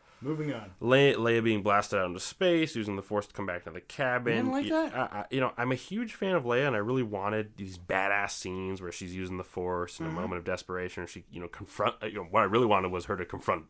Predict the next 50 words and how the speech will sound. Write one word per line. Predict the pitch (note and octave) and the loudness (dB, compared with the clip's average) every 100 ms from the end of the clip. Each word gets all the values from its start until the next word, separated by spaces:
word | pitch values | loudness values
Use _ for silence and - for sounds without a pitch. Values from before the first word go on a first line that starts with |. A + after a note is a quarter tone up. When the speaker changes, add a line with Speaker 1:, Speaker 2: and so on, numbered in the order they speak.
| - | -14
Speaker 2:
her | - | -12
son. | - G#2 D#2+ F#2+ - | -6 -4 -4 -10 -12
That's | - - - | -14 -14 -8
really | G#2 F2 | -6 -6
what | D#2+ | -8
I | |
wanted, | D#2+ E2+ E2 E2+ - | -8 -8 -8 -12 -10
and | C3+ B2+ | -6 -4
Speaker 1:
Mm. | F#2 - | -6 -8
Speaker 2:
elicit | F2+ F#2 - F2+ | -6 -4 -6 -10
some | F2 | -12
kind | E2+ E2 | -12 -14
of | D2+ _ - _ _ _ _ | -14 _ -20 _ _ _ _
d-, | - F2 | -16 -14
intense | A2 F2+ - - F2 F2 D2 - | -14 -14 -12 -6 -6 -6 -6 -10
emotional | - D#2 E2 F2+ - D#2+ D2+ - | -10 -12 -8 -8 -10 -12 -12 -14
response | - - E2+ E2+ | -16 -8 -6 -6
Speaker 1:
Yeah. | - | -10
Speaker 2:
from | D#2 | -10
him | G2 F#2+ F2+ | -6 -6 -6
and, | D#2+ - - _ | -10 -16 -20 _
and | F#2 D2+ | -12 -6
her | G2 G2 G2 F2 | 0 2 2 -2
in | E2 | -6
this | D#2+ - - | -12 -14 -12
really | F#2 E2+ | -10 -8
powerful | - F#2 F2 E2+ | -6 -6 -6 -10
scene. | - F#2 F2+ F2+ | -10 -8 -8 -10
But, | E2 - - - - - - - _ | -12 -14 -20 -20 -20 -20 -20 -20 _
um, | E2 D#2 D#2 D#2 - _ | -8 -6 -8 -12 -16 _
but | - - | -10 -6
whatever. | A2+ G2 A#2 - | -2 -2 -4 0
And, | G#2+ A2 | 4 6
um, | G#2+ G#2+ G#2 G2+ G2 - | 6 4 4 2 -2 -2
and | G2+ | 0
when | G#2+ | 0
I | G#2+ | 0
saw | A2 - F3 G3 A#2 | -2 0 2 2 2
it, | E2 | 0
when | G#2 | -2
I | |
saw | A2 - C#3+ D#3+ D3+ | -4 -4 -2 0 0
the, | A#2 G2 - | -2 -6 -6
the | G#2 F2+ E2 - - _ | -4 -4 -4 -10 -18 _
Leia | F#2 G2 G#2+ G2+ | -6 -2 0 0
being | F#2 | -2
ejected | F2+ F#2 F#2 F2+ - | -4 -6 -8 -10 -12
from | E2+ D#2+ | -12 -10
the, | D#2+ E2+ | -12 -12
uh, | E2 | -12